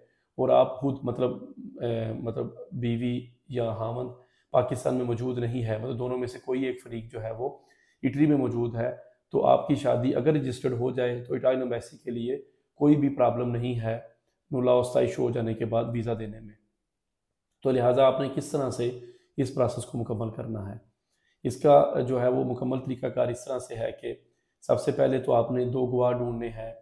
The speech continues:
इटली में और दो गवाह और जो सारी family है वो उधर पाकिस्तान में मौजूद हो, ए, निकाह के समेत, ए, जिन्होंने निकाह, ज़ाहिर बात है, आपका,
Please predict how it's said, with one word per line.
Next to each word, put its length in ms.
इटली 260
में 180
और 100
दो 240
गवाह 280
और 480
जो 120
सारी 260
family 380
है 160
वो 160
उधर 160
पाकिस्तान 520
में 140
मौजूद 300
हो, 880
ए, 60
निकाह 480
के 160
समेत, 460
ए, 80
जिन्होंने 280
निकाह, 300
ज़ाहिर 180
बात 220
है, 60
आपका, 640